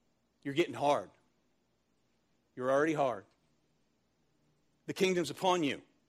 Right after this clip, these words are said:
What's going on here is the finger of God. The proclamation of truth is the finger of God. And you've been rejecting Christ. You've been hearing about Christ over and over through the years.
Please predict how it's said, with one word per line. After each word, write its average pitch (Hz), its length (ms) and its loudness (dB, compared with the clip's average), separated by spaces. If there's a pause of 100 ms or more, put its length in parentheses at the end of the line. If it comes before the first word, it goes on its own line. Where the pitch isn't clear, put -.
(1120)
What's 160 160 0
going 185 260 6
on 190 200 6
here 214 200 0
is 165 200 -2
the 156 80 -8
finger 180 340 2
of 131 100 -6
God. 151 280 6 (880)
The 165 80 -2
proclamation 208 640 6
of 175 80 -2
truth 220 360 4 (140)
is 165 160 -2
the 160 60 -4
finger 185 340 2
of 127 80 -6
God. 143 260 4 (1200)
And 170 160 0
you've 196 100 2
been 180 120 6
rejecting 202 500 4
Christ. 170 360 2
You've 180 100 -4
been 165 100 0
hearing 247 320 4
about 175 260 4
Christ 160 400 0
over 220 320 8
and 185 80 2
over 202 240 4
through 226 200 -6
the 214 100 -4
years. 180 320 2